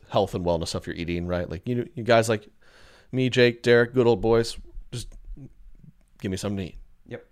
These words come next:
Speaker 1: Eat, eat, eat it up. So she brings up, she's like, "I was actually reading up on something that, um, sparkling waters, sparkling waters, they have a lot of, uh, these things called polysulfate glossulates in them,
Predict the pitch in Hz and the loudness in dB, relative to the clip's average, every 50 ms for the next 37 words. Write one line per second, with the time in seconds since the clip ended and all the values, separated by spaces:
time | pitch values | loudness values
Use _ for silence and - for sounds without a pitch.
0 | _ _ _ 87 90 - 104 107 101 107 110 104 104 101 101 80 - - - - | _ _ _ -10 -10 -8 -6 -6 -4 -4 -2 -2 0 0 0 -2 -2 -8 -18 -20
1 | - - - - - - - - - - - - - - - - - - - 151 | -18 -16 -16 -16 -16 -18 -20 -20 -20 -20 -20 -20 -20 -20 -18 -16 -12 -4 -2 -2
2 | 143 156 127 110 107 98 110 107 98 - 98 104 113 113 107 92 104 135 - - | 0 0 -2 -2 -4 -6 -8 -10 -10 -10 -10 -8 -8 -8 -6 -6 -6 -8 -6 -8
3 | 117 87 90 98 131 147 127 131 147 - 98 85 82 - - 87 90 - - 90 | -8 -8 -6 -6 -6 -6 -6 -8 -8 -10 -10 -10 -10 -10 -10 -12 -14 -14 -12 -12
4 | 90 87 87 - - 90 90 85 82 - - - 90 87 87 87 85 85 85 80 | -12 -12 -14 -12 -12 -10 -10 -10 -12 -12 -12 -10 -8 -8 -8 -8 -8 -10 -12 -12
5 | - - - - - - 117 139 - 180 175 135 101 98 123 160 147 - - - | -12 -14 -14 -12 -12 -12 -12 -12 -10 -12 -10 -10 -10 -10 -10 -10 -12 -14 -16 -18
6 | - - - - - 113 113 110 113 104 92 87 87 92 95 98 113 123 - - | -20 -20 -20 -14 -10 -10 -8 -8 -8 -8 -6 -6 -6 -6 -6 -6 -6 -8 -8 -8
7 | 101 101 101 98 98 110 120 110 101 - 98 92 92 92 90 92 90 90 90 95 | -8 -8 -8 -10 -10 -8 -10 -8 -8 -6 -6 -6 -6 -6 -6 -6 -8 -8 -8 -10
8 | 90 - - 95 92 92 - - - 90 87 87 90 - - - 110 107 98 - | -10 -8 -8 -8 -8 -10 -10 -10 -8 -8 -8 -8 -10 -12 -14 -12 -10 -10 -10 -10
9 | - - 95 95 101 - - - - 104 98 95 - - - - 87 85 - - | -12 -12 -12 -12 -14 -16 -14 -8 -4 -2 -2 -2 -4 -8 -6 -4 -4 -4 -4 -6
10 | - - - _ - - 127 127 131 139 156 151 - - - 151 151 156 175 180 | -12 -14 -16 _ -6 -2 -2 0 0 -2 -4 -6 -10 -10 -8 -8 -8 -8 -8 -10
11 | 185 180 | -10 -12